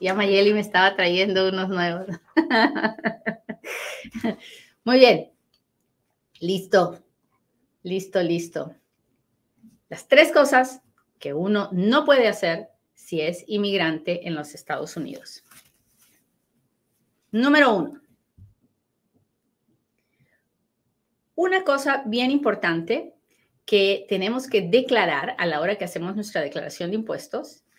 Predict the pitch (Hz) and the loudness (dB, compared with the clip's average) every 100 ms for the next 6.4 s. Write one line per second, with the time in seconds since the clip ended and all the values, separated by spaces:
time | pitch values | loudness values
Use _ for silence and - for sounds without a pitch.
0 | _ _ _ - 190 214 214 - - 170 | _ _ _ -2 0 0 -4 -16 -8 -4
1 | 170 175 175 - 208 202 - 180 165 151 | -2 -4 -8 -6 -4 -4 -6 -6 -4 -6
2 | 151 175 214 233 170 - - - _ _ | -6 -6 -4 -4 -4 -8 -14 -16 _ _
3 | _ _ _ _ _ _ - - _ _ | _ _ _ _ _ _ -20 -20 _ _
4 | _ _ _ _ 262 277 285 226 208 185 | _ _ _ _ -4 -2 -4 -2 -2 -4
5 | - 175 160 - - 220 226 226 226 - | -6 -8 -8 -10 -2 0 2 0 -6 -8
6 | 190 160 131 - | -8 -8 -10 -14